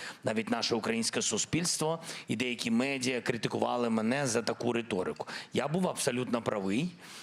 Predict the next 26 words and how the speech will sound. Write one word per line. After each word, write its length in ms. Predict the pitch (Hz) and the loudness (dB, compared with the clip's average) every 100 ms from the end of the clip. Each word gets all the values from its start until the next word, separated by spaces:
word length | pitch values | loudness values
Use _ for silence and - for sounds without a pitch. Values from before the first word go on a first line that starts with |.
| - | -2
і 80 | |
сьогодні 440 | 117 131 120 139 131 | 0 2 2 2 0
це 180 | - 147 | 0 -2
підтверджує 560 | 117 - 120 117 120 | -2 0 0 0 0
Єврокомісія. 1000 | 113 120 110 101 101 98 95 - 120 147 - - - | 0 0 0 -2 -2 0 0 0 0 -2 -4 -12 -4
Я 140 | 123 | -2
говорив, 280 | 135 139 127 | 0 0 0
що 240 | 101 - 98 90 | 0 0 -2 -4
будь-які 500 | 95 151 160 160 - | 0 0 2 -2 -2
вибори 400 | 107 117 110 113 | 0 0 2 2
в 80 | 107 | 0
Польщі, 520 | - 110 101 - 135 190 - - - - - - - | 0 0 2 0 -2 -4 -8 -20 -16 -12 -12 -12 -10
будь-яка 540 | 104 131 160 147 143 135 | -2 0 0 0 -2 0
команда, 440 | - 123 120 117 | 2 2 2 2
яка 280 | 117 110 113 | 2 0 -2
прийде, 640 | - 117 104 98 - 147 - | -2 0 2 2 0 -2 0
не 220 | 131 143 | 0 2
змінить, 800 | 117 123 120 110 107 160 175 - - - - - - - - | 0 0 2 2 2 0 -2 -8 -10 -18 -18 -20 -20 -12 -4
а, 220 | 123 120 | -2 0
цього 360 | - 143 131 | 0 0 0
вектору. 560 | 127 120 104 - - 120 - - - - - - - - - - - - - - - - - | 0 -2 -2 -4 -4 -4 -10 -20 -20 -20 -20 -20 -20 -20 -20 -20 -20 -20 -20 -20 -20 -12 -4
Це 160 | - | -2
політичний 640 | 180 151 127 170 165 - 120 | 0 0 0 0 0 0 0
вектор. 400 | 107 104 156 123 | 0 2 0 0
Дуже 300 | 131 151 160 | 2 2 2
сьогодні 680 | - 101 113 117 117 107 | 2 2 2 2 0 0